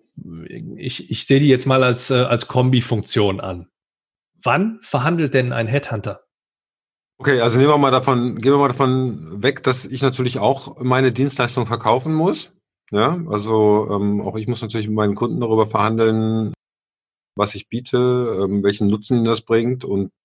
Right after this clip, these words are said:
Speaker 1: welchen Gegenwert das Ganze verdient hat. Wenn wir jetzt quasi für Unternehmen Mitarbeiter suchen, also der, also Headhunter sagt man eigentlich, wir, wir sind ja vor allen Dingen darauf spezialisiert, Menschen, die sich, ähm, typischerweise gar nicht bewerben,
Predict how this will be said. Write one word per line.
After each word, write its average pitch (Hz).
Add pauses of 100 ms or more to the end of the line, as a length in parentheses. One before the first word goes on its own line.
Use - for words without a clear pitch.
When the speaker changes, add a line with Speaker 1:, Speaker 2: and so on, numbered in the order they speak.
(220)
Speaker 1:
welchen 98
Gegenwert 117
das 95
Ganze 104
verdient 101
hat. 151 (120)
Wenn 107
wir 107
jetzt 104
quasi 104
für 113
Unternehmen 123 (140)
Mitarbeiter 107
suchen, 120 (800)
also 95
der, - (320)
also 98
Headhunter 127
sagt 123
man 123
eigentlich, 113
wir, 107
wir 107
sind 110
ja 113
vor 107
allen 98
Dingen 117
darauf 110
spezialisiert, 101 (480)
Menschen, 107
die 107
sich, 101
ähm, 90
typischerweise 95
gar 90
nicht 92
bewerben, 98